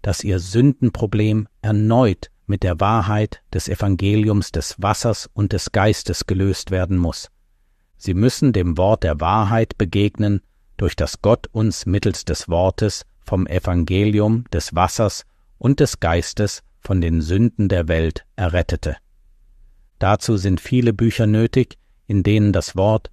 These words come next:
vom Evangelium des Wassers und des Geistes aufgezeichnet ist. Selbst nachdem man durch den Glauben an Jesus zu einem weltlichen religiösen Menschen geworden ist, kann man,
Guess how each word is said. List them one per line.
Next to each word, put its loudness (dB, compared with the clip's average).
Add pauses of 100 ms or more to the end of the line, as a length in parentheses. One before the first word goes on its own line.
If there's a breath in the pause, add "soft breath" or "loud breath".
vom -2
Evangelium 2
des -4
Wassers 0 (240)
und 0
des -4
Geistes 0
aufgezeichnet -2
ist. -10 (720)
Selbst 0
nachdem 0
man 2
durch -2
den -2
Glauben 2
an 0
Jesus 0 (320)
zu -4
einem 0
weltlichen 0
religiösen 0
Menschen 0
geworden 0
ist, -4 (360)
kann 2
man, 2